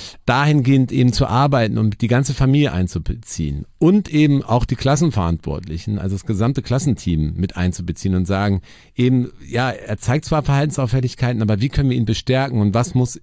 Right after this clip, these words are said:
in seinem Familiensystem verändert werden und im Klassensystem verändert werden, dass er diese Verhaltensauffälligkeiten nicht mehr braucht, in Anführungsstrichen, ja, dass er, dass sich da auch verändern darf.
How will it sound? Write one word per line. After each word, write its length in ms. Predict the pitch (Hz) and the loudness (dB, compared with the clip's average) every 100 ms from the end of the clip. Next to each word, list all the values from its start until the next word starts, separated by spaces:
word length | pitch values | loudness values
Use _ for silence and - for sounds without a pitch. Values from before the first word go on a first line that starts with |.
| - | -10
in 200 | - 131 | 0 2
seinem 240 | 123 117 113 | 2 2 2
Familiensystem 720 | 110 110 170 139 - 156 139 | 2 4 2 0 -4 -2 0
verändert 540 | - 117 123 143 123 | 0 0 2 2 -2
werden 320 | 123 120 123 123 | -2 -2 -2 -2
und 240 | 131 151 | -2 -2
im 120 | 139 120 | -2 -2
Klassensystem 640 | 120 120 113 107 - 110 | -2 -2 -4 -4 -4 -4
verändert 380 | 107 107 107 101 | -4 -4 -4 -4
werden, 260 | 92 101 - - - | -4 -4 -6 -14 -8
dass 160 | 113 104 | -4 -2
er 60 | 117 | 0
diese 200 | 117 113 | 0 0
Verhaltensauffälligkeiten 960 | 110 120 127 110 110 107 - 98 90 | 0 -2 -2 -2 -2 -4 -2 -4 -2
nicht 200 | 98 - | -4 -2
mehr 240 | 98 95 92 - - - | -2 0 -2 -8 -20 -8
braucht, 380 | 92 95 104 - | -2 0 0 -2
in 120 | 76 | -6
Anführungsstrichen, 760 | 71 - 85 80 - 69 69 - | -8 -6 -6 -6 -8 -10 -8 -4
ja, 160 | 92 | -4
dass 220 | 113 104 | -2 -4
er, 100 | - | -4
dass 160 | 101 104 | -2 -2
sich 80 | - | -2
da 160 | 104 85 | -4 -4
auch 120 | 95 | -4
verändern 500 | - - 110 101 82 | -4 0 0 2 0
darf. 320 | 64 67 | -4 -8